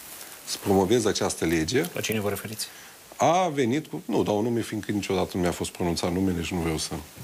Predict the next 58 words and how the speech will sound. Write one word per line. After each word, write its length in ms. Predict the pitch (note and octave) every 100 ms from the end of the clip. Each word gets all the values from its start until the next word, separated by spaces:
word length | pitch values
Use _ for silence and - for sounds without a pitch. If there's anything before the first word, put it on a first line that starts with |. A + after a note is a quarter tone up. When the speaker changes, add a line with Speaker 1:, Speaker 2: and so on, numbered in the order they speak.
| -
Speaker 2:
Bineînțeles. 340 | G3 F3+ - - - - - -
Speaker 1:
Ehm, 600 | G#2 G2+ G2 G2 F#2+ F#2
Speaker 2:
E 20 |
doamna 200 | G#2+ G#2
deputat 220 | G2+ G2+
care 120 | G#2 G2+
a 20 |
fost 140 | G2
în 60 | G2
emisiune 320 | F#2+ G2+ G2+
data 220 | F#2+ F#2
trecută 320 | F#2+ F2+ A#2 C#3+ -
Speaker 1:
Da. 120 | A#2
Speaker 2:
la 60 |
noi? 200 | A2+ B2 A#2+
Doamna 200 | F#2 F2+
Fodor. 320 | - F#2 - -
Am 100 | G#2+
înțeles. 240 | D#2 - -
Vă 80 |
rog. 240 | A#2+ F#3 E3
Speaker 1:
A, 80 | D#3
a 40 |
venit 340 | D#3 A#2 D3 F#3
cu 160 | -
amendament 560 | D#3+ C#3+ B2+ A2 C3+ D#3+
pe 60 | D3
această 400 | - C#3 B2 A#2+
lege, 340 | G#2+ E2+ D#2 E2
deși 360 | G#2 G2 - G#3
lucrurile 420 | G3+ G3 E3+ D#3+
astea 220 | F3 E3+
eu 60 | D#3+
le-am 140 | C#3+
spus 280 | A#2+ - D3
din 120 | C#3
start. 520 | C3 - A#2+ D3 - - - - - - - - - - - - -
Speaker 2:
Da, 60 | F#4
poate 60 | D4+
Speaker 1:
Deci 80 | D#4+
Speaker 2:
înțeles. 440 | D#4+ F4+ F4+ D#4 -
E 100 | -
un 60 | D#3
lucru 220 | F3 G3+
rău 120 | D3
că 80 | F3+
a 20 |
înțeles 300 | F#3 E3+ D3
și 120 | F3 E3+
le-a 100 | C#3+
Speaker 1:
Nu, 260 | B2+ A#2 A#2
este 180 | A#2 A#2+
bine 240 | G#2+ F3
că 80 | C#3
Speaker 2:
le 40 | A2+
Speaker 1:
le-a 100 | G#2
Speaker 2:
promovează. 340 | A#2 F#2 C#3+
Speaker 1:
înțeles. 220 | G#3 -